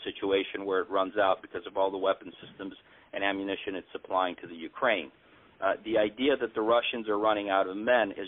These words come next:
just false. Uh, we know that they're preparing roughly two hundred thousand men for the spring offensive. I don't think the Ukrainians have two hundred thousand men that they can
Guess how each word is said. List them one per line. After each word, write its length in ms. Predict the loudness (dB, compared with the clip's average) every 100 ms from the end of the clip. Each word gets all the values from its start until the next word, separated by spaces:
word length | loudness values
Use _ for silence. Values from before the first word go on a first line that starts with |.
| -6
just 160 | -6 -2
false. 280 | 2 4 2 -4 -20 -20 -20 _ -2
Uh, 60 |
we 180 | 0 0
know 280 | 2 2 2
that 100 | 0
they're 120 | -2
preparing 540 | -2 -4 0 2 2 2
roughly 340 | 2 2 -6 -6
two 100 | -2
hundred 300 | -2 -2 0
thousand 400 | 2 2 2 -2
men 220 | 0 0 -2
for 80 | -8
the 100 | -6 -6
spring 240 | -6 -4
offensive. 500 | -4 0 0 0 -10 -14 _ _ _ -4
I 80 | -4 2
don't 240 | 2 2 0
think 220 | -2 -2
the 60 | -6
Ukrainians 640 | -10 -4 -2 0 -2 -4 2
have 160 | 2 0
two 100 | -4
hundred 300 | -4 -4 -2
thousand 400 | 2 2 0 -2
men 280 | 2 2 0 -10 -16 -10
that 100 | -4
they 100 | -4
can 180 | -6